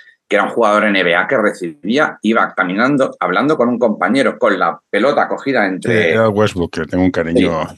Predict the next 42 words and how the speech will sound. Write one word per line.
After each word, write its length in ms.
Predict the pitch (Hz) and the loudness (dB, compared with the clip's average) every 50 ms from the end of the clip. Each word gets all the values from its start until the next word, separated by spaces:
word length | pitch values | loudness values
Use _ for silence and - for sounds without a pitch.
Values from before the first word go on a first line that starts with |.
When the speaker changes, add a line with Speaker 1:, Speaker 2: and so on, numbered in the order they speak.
| - - _ _ _ _ - | -18 -18 _ _ _ _ -12
Speaker 1:
Iba 220 | - - - - | -6 -4 -2 -2
caminando 540 | - 120 139 143 127 117 113 - 107 135 120 | 0 0 0 2 0 0 0 0 0 0 2
todo 180 | 113 117 123 131 | 2 2 2 2
su 160 | - - 151 | 2 0 0
campo 260 | - 117 113 120 160 | 0 0 0 2 0
defensivo. 680 | 156 131 107 107 92 - - 143 147 135 101 - - - _ _ _ _ _ _ _ _ _ _ _ _ - | 0 0 0 -2 -4 -2 0 2 2 2 0 -2 -4 -14 _ _ _ _ _ _ _ _ _ _ _ _ -6
Saca 320 | - - 117 123 - 190 | -4 -2 -2 0 0 0
ventaja. 560 | - 101 95 - - - - - 131 - - - | -2 -2 -4 -4 -6 -6 -4 -4 -8 -8 -6 -4
¿Hay 140 | - 127 156 | -2 0 2
algún 320 | 185 190 151 147 156 139 | 2 4 4 4 4 4
ofensivo? 640 | 127 120 110 - 101 98 - - 120 113 110 107 98 | 2 0 0 0 -2 -2 0 0 2 4 4 2 2
Speaker 2:
Son, 280 | - - 113 123 123 - | 2 2 2 2 0 -2
son, 200 | - - - - | -6 -8 -8 -8
son 260 | - - 101 101 95 - | -6 -4 -4 -4 -4 -2
pasos, 420 | - - 92 - - 82 - - | -4 -2 -2 -2 -2 -4 -4 -6
a 80 | - - | -10 -10
mí 120 | 76 85 | -8 -6
es 100 | 87 - | -6 -6
que, 140 | - 95 87 - - | -4 -4 -6 -4 -6
a 80 | 120 104 | -6 -2
mí 140 | 123 127 131 | 0 2 2
es 100 | 127 - | 2 2
que 100 | - 123 131 143 | 2 2 2 4
no 140 | 143 143 143 | 2 0 0
puedo 220 | 139 127 110 98 90 | 2 2 2 2 2
con 160 | 80 80 80 | 0 -4 -6
eso. 260 | 78 - - - - _ _ - - - - _ _ _ _ _ | -8 -10 -12 -12 -14 _ _ -12 -12 -12 -12 _ _ _ _ _
Speaker 1:
Y 120 | - 113 123 | -2 0 0
ese 200 | 123 - 151 113 | 2 2 2 2
caso, 280 | 147 143 139 - 170 | 2 0 2 0 2
por 120 | - 139 131 | 2 2 0
ejemplo, 380 | - - 139 151 143 147 143 | 2 0 0 0 2 2 2
es 100 | 127 110 | 2 2
muy 140 | 107 113 113 | 2 2 2
exagerado, 640 | 104 - - 101 90 - 92 87 85 80 73 - - _ _ | 0 -2 -4 -6 -4 -2 -2 0 0 0 -2 -4 -10 _ _
pero 560 | - 98 92 85 - - 95 87 78 76 - _ _ _ _ _ _ _ _ _ _ _ _ _ _ | 0 0 0 0 0 0 0 0 0 -4 -8 _ _ _ _ _ _ _ _ _ _ _ _ _ _
yo 160 | - - 117 151 | -4 -2 0 2
no 80 | 202 | 4
le 100 | 208 - | 4 4
veo 120 | 104 104 92 | 4 2 2
el 100 | 85 - | 2 0
problema. 500 | 90 87 123 170 185 156 - - - | 0 0 2 2 2 2 0 -2 -6